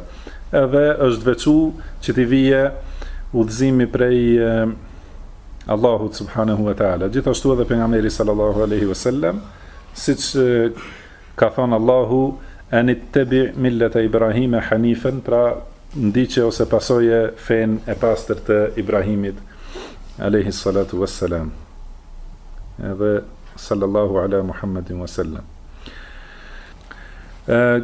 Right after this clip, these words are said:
kjo shpellë në të cilën ka nejtë pejgamberi sallallahu alaihi wasallam, është prafërsisht, e, tre milja prej Qabës ose prej Mekës atëherë.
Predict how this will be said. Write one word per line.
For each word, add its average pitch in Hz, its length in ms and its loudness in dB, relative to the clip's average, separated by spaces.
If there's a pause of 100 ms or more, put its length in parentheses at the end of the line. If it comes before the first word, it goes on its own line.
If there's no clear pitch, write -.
(640)
kjo 190 220 4
shpellë 165 480 0 (420)
në 123 140 2
të - 140 -10
cilën 139 280 2
ka 123 140 4
nejtë 135 220 -2
pejgamberi 117 420 2
sallallahu 110 540 2
alaihi 107 200 2
wasallam, 113 600 0 (580)
është - 580 0
prafërsisht, 135 880 0
e, 123 100 2 (1000)
tre 135 220 4 (420)
milja 98 540 2 (260)
prej 113 640 4 (100)
Qabës 92 480 0
ose 113 200 0
prej 120 180 2
Mekës 98 420 0
atëherë. 90 380 -2